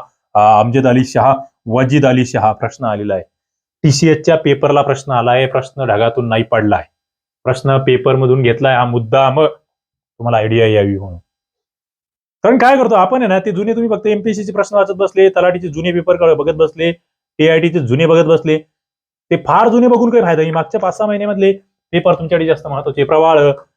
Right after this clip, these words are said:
ॲनिमल्स, जेली, अ, हे संबंधित आहे, सर्व टिंबटिंब प्रसृष्टीमध्ये हे ॲड आहेत.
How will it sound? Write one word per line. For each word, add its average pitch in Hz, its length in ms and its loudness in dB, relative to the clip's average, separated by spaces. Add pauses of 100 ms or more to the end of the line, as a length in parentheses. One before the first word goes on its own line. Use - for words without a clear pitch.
(180)
ॲनिमल्स, 160 720 0 (540)
जेली, 151 480 2 (320)
अ, 131 60 0
हे 127 400 4
संबंधित 165 440 -2
आहे, 160 300 2
सर्व 180 540 2
टिंबटिंब 165 440 -4
प्रसृष्टीमध्ये 165 920 -4
हे 156 320 0
ॲड 131 240 2
आहेत. 113 240 0